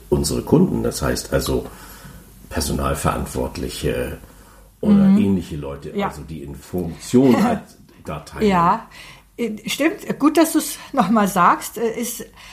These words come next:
Speaker 2: es ist insofern nicht ganz trennscharf, als es uns ja ganz häufig begegnet, dass ein, dass jemand, der eine Funktion im Personalwesen bekleidet, H-R-Manager, in welcher Form auch immer, gerne auch noch mal zusätzlich Trainerberater oder Coach ist.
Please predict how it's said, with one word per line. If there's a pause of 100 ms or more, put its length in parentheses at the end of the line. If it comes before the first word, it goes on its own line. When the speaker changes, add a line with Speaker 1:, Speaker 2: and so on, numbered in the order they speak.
Speaker 2:
es
ist
insofern
nicht (240)
ganz
trennscharf,
als
es
uns
ja
ganz
häufig
begegnet,
dass
ein,
dass
jemand,
der (300)
eine
Funktion
im
Personalwesen
bekleidet,
H-R-Manager,
in
welcher
Form
auch
immer, (320)
gerne
auch
noch
mal
zusätzlich
Trainerberater
oder
Coach
ist.